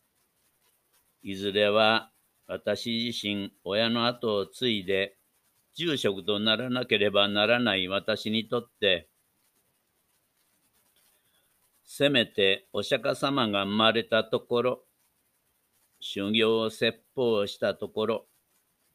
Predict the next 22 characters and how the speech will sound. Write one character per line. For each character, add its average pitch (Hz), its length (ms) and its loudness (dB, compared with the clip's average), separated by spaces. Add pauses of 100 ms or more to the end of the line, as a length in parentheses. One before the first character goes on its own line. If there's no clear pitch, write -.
(800)
亡 92 220 -2
く 107 160 -4
な 110 160 0
っ - 120 -8 (160)
た 117 140 2
と 123 140 -4
こ 127 180 -4
ろ 135 140 -2
は 98 320 0 (920)
見 101 160 -4
て 101 160 -2
お 92 160 -2
か 107 160 -4
な 123 160 0
け 123 160 -4
れ 127 140 -2
ば 127 120 -2
な 127 160 0
ら 135 120 0
な 131 180 2
い 117 240 -2
と 147 240 -2